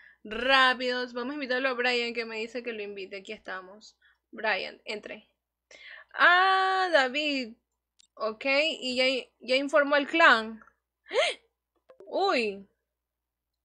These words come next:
Pero, pero ha entrado con nosotros un insano, que mieri. Entró un insano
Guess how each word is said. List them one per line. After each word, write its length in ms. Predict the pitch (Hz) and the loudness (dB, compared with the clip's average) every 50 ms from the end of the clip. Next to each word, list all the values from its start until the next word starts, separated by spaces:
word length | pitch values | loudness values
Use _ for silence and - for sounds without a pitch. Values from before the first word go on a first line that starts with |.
| _ _ _ _ _ _ _ _ _ _ _ _ _ _ - | _ _ _ _ _ _ _ _ _ _ _ _ _ _ 0
Pero, 440 | 262 269 269 269 262 214 - 233 | 4 4 6 6 4 2 0 0
pero 180 | - 269 269 277 | 2 4 6 6
ha 40 | 277 | 6
entrado 460 | 285 285 277 311 320 320 330 349 339 | 4 4 4 6 8 8 8 8 6
con 160 | 359 349 330 | 4 0 0
nosotros 420 | 302 277 277 277 285 285 262 302 311 | 2 0 0 0 -2 -2 0 0 0
un 160 | 294 285 277 | 0 -2 -4
insano, 840 | 277 269 262 254 247 - - - 262 247 226 226 226 226 233 240 247 | -4 -6 -6 -8 -10 -10 -4 0 2 4 4 4 2 0 -2 -6 -6
que 180 | - - 269 262 | -4 -4 -4 -4
mieri. 800 | 247 247 247 233 226 220 220 220 220 233 247 302 349 349 _ _ _ _ _ _ _ _ _ _ _ _ _ _ _ _ _ _ - | -4 -4 -4 -4 -4 -2 -4 -4 -4 -6 -8 -10 -14 -18 _ _ _ _ _ _ _ _ _ _ _ _ _ _ _ _ _ _ -2
Entró 360 | - - 349 359 302 - 359 | 2 2 2 2 2 0 2
un 220 | 427 466 508 494 415 | 4 4 4 4 2
insano 240 | - - 403 403 | 2 4 2 4